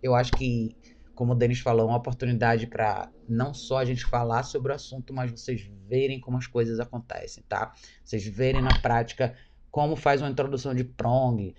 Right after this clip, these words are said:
como faz uma introdução de collar, como é que faz o ajuste, quais são os primeiros exercícios, quais são as possibilidades e as variáveis de reações que os cachorros podem ter, porque um cachorro age de um jeito, outro de outro.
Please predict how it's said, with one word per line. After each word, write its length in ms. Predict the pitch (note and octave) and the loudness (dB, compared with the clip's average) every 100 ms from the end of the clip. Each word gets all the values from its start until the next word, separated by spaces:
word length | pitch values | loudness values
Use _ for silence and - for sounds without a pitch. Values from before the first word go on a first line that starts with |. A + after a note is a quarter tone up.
| _ - | _ -10
como 200 | C#3+ - | -8 -2
faz 240 | C#3 C#3 | 0 0
uma 40 | C#3 | -2
introdução 380 | C#3 C3 C3 | -4 -4 -2
de 160 | B2+ B2+ B2+ | -2 -4 -4
collar, 380 | A2 A2 A#2 A2 | 0 4 4 2
como 160 | B2+ | -2
é 20 | C3+ | -4
que 80 | |
faz 200 | - C3+ | -2 0
o 20 | C3+ | 0
ajuste, 480 | B2+ G#2+ B2+ A#2+ | -2 -2 -4 -2
quais 140 | - C3+ | -4 -4
são 120 | C#3 | -8
os 60 | - | -10
primeiros 260 | C3 B2+ | -6 -4
exercícios, 840 | A#2+ B2 - - A#2 A#2 - - - - - - - | -2 -4 -6 -4 -2 -2 -4 -16 -20 -20 -20 -20 -4
quais 140 | C#3 C3 | -2 -2
são 160 | D3+ | -6
as 100 | C3+ | -6
possibilidades 920 | - - D#3 D#3 C3+ C#3 A#2 B2 C3 | -10 2 2 2 -6 -4 0 0 2
e 40 | C3+ | 0
as 100 | A#2 | 0
variáveis 460 | B2+ A#2+ B2+ C3 | 0 2 2 0
de 80 | A#2+ | -2
reações 360 | B2+ A#2 C3 B2 | -2 -2 -6 -8
que 80 | |
os 60 | - | -12
cachorros 380 | B2+ B2+ B2 - | -14 -10 -12 -6
podem 260 | A#2 A2 | -6 -6
ter, 360 | A2 B2 A#2 G#2+ | -4 0 2 0
porque 220 | - D3 | -4 -4
um 160 | C3+ C3+ | -2 -2
cachorro 360 | C#3+ B2+ C3+ | -8 -6 -6
age 160 | A2+ - | -6 -4
de 80 | B2+ | -4
um 100 | B2 | -2
jeito, 300 | B2+ B2+ C3 | -2 -2 -4
outro 200 | B2+ B2+ | -4 -4
de 120 | A2+ | 0
outro. 520 | B2 B2 A#2+ A#2+ - | 2 2 2 0 -6